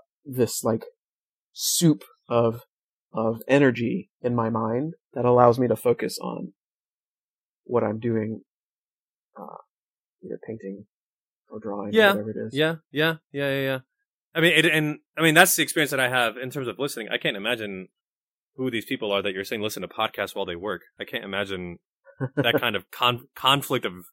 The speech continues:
Speaker 2: of information that's happening in, inside my head. Um,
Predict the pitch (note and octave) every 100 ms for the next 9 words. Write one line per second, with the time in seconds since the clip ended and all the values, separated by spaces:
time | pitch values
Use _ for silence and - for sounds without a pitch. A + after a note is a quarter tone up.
0 | _ _ _ - G#2+ A#2+ A#2 G#2 G2+ B2
1 | F#2+ F2+ F2 G2 G#2+ - G#2+ G2+ G2 F#2
2 | F2 A2 G2+ G2+ F2+ F2+ G#2 F2+ - _
3 | _ - A2 G2+ F#2+ F2+ F2